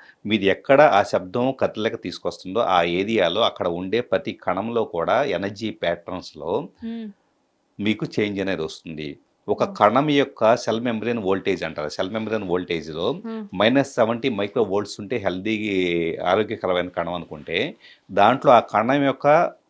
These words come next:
Speaker 1: ఆ, మైనస్ సెవెంటీ కాకుండా మైనస్ సిక్స్టీనో, మైనస్ ఫిఫ్టీనో, so ఆ వోల్టేజ్ తగ్గిందనుకోండి, అనారోగ్యమైన పడుతుంది. ఆ
Speaker 2: మ్మ్.
Speaker 1: కణాలన్నీ కూడా అనారోగ్యంగా తయారవుతాయి.
Speaker 2: మ్మ్.
Speaker 1: ఇప్పుడు ఆ శబ్దాన్ని పలకటం ద్వారా మనం ఏం చేస్తున్నాము,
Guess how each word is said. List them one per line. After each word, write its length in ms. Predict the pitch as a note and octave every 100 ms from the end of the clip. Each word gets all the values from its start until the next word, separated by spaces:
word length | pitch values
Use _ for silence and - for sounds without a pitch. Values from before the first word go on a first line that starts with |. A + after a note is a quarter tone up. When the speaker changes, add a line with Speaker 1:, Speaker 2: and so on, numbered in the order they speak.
| _
Speaker 1:
ఆ, 60 | G#2+
మైనస్ 340 | G2 A#2 C3+
సెవెంటీ 320 | - A2+ B2 B2+
కాకుండా 300 | A2 A2+ A#2
మైనస్ 320 | G2 A2+ -
సిక్స్టీనో, 380 | A2 - G#2+ G#2+
మైనస్ 320 | G2+ G#2 -
ఫిఫ్టీనో, 540 | G#2 - G#2 G#2+ B2+ - - _ -
so 160 | D3 C3+
ఆ 100 | A2
వోల్టేజ్ 460 | G2 A#2 A2+ C3
తగ్గిందనుకోండి, 960 | - F#2 A2 G2+ F#2+ D#2+ D#2 D#2+ E2+ - - G2
అనారోగ్యమైన 560 | G#2+ A2+ G2+ G2 F2+
పడుతుంది. 480 | D#2+ D2 - D#2+ - -
ఆ 40 |
Speaker 2:
మ్మ్. 120 | F#2
Speaker 1:
కణాలన్నీ 440 | G2+ A2 A2 G#2+ A2
కూడా 180 | B2 G2
అనారోగ్యంగా 500 | F#2+ G2 F2 F#2 E2+
తయారవుతాయి. 540 | D#2+ D#2 D2+ E2+ - _ -
Speaker 2:
మ్మ్. 180 | A3 G#3+
Speaker 1:
ఇప్పుడు 280 | F3+ - F3
ఆ 100 | C3
శబ్దాన్ని 460 | - A2+ A2 D3+ D3+
పలకటం 520 | - G#2+ - D3 C#3+
ద్వారా 520 | F#2+ D#2 D#2 A#2 G#3 - _ -
మనం 260 | G#2 A2+ C3
ఏం 120 | D#3+ C#3+
చేస్తున్నాము, 680 | A#2 - A2 F#2+ F#2+ G#2